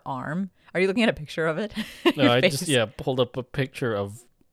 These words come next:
Speaker 2: her bloodshot eyes.
Speaker 1: Yeah, and then, well, if you also have a picture of her arm, isn't her arm, like,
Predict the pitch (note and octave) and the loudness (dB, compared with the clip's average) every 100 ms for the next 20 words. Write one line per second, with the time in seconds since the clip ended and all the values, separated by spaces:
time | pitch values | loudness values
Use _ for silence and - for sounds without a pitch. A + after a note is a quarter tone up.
0 | C3 A#2 G2 F#2 G#2+ G#2 G#2 G#2+ - - | -10 -8 -8 -10 -8 -2 -2 -2 -4 -4
1 | F#2+ - F#2 F2+ E2 E2+ F#2 F3+ E3+ C3 | -4 -4 -6 -8 -10 -8 -2 6 8 8
2 | C3 - G#3 A3 G#3+ G3 - - G3 G#3 | 4 0 2 2 2 -2 -8 -4 2 2
3 | G3 A3 F#3+ G3 A#3+ G3+ F3+ G#3 - E3 | 2 2 6 6 4 0 0 -2 -2 0
4 | F3 - F3 E3+ D#3+ F3 G#3+ B3+ B3+ - | 0 0 2 2 0 -2 -2 -4 -2 0
5 | D3+ D#3 F#3+ F3 C#3+ C3+ | 0 -2 -2 -2 -2 -2